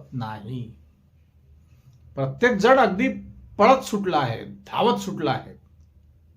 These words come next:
अगदी पळत सुटला आहे, घामाने भिजला आहे आणि बुद्धीने थिजला आहे, पण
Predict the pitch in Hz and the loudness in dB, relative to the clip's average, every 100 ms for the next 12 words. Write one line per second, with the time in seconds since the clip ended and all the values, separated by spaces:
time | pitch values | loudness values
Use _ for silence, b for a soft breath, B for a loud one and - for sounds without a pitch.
0 | _ _ _ _ _ - 185 202 320 320 | _ _ _ _ _ -4 2 2 4 6
1 | 254 254 240 202 202 170 147 135 151 202 | 6 6 2 0 4 4 4 4 4 4
2 | 233 220 165 165 202 185 170 170 202 180 | 2 0 0 4 6 6 6 4 2 0
3 | 160 208 233 208 190 208 190 135 135 196 | 2 4 4 2 2 2 2 0 0 2
4 | 220 | 2